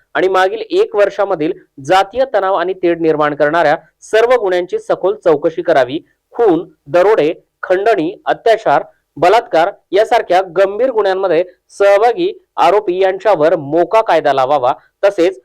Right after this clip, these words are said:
नागपूर हिवाळी अधिवेशनामध्ये सभागृहामध्ये आवाज उठवणाऱ्या संबंधित सर्व आमदारांना संरक्षण द्यावं, अशा मागण्यांसह मराठा आणि बहुजन समाजाच्या वतीनं रस्त्यावर उभे राहत निषेध आंदोलन करण्यात आलं.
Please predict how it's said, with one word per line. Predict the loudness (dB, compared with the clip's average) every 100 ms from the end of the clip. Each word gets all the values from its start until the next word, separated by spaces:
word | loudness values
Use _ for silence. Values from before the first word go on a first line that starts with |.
| _
नागपूर | -4 -2 -2 -4 -2
हिवाळी | 0 2
अधिवेशनामध्ये | 2 0 -2 -4 -4 -2 -2
सभागृहामध्ये | -2 -2 0 2 0 0 0
आवाज | 2 2 0
उठवणाऱ्या | -2 -2 0 0 0 -2 _ _
संबंधित | -2 0 0 -2 -2 -8
सर्व | -4 2 4
आमदारांना | 4 2 0 0 0 0 -4
संरक्षण | -6 -4 0 0 -2 -4 0
द्यावं, | 0 0 -6 _ -8
अशा | -4 -2
मागण्यांसह | -2 -2 -4 0 2 2 2 -6 _
मराठा | -2 2 2 2
आणि | -2 0
बहुजन | -2 -2 -4
समाजाच्या | -4 -4 -4 -2 -2
वतीनं | -2 -2 -2 -4 -6 _ 0
रस्त्यावर | 0 0 0 2 2
उभे | 2 2
राहत | 2 2 0 -6 _ -6
निषेध | -4 0 2 2
आंदोलन | 2 0 -2 -2
करण्यात | 0 0 0
आलं. | 0 -2